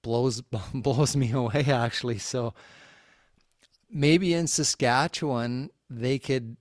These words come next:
open these tags up to non-resident,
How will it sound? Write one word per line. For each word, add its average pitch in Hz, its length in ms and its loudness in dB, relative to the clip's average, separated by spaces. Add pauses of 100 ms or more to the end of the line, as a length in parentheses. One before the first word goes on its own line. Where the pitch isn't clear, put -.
(200)
open 139 320 -2
these 131 240 -2
tags 127 500 -2
up 117 280 0
to 123 540 0
non-resident, 120 840 0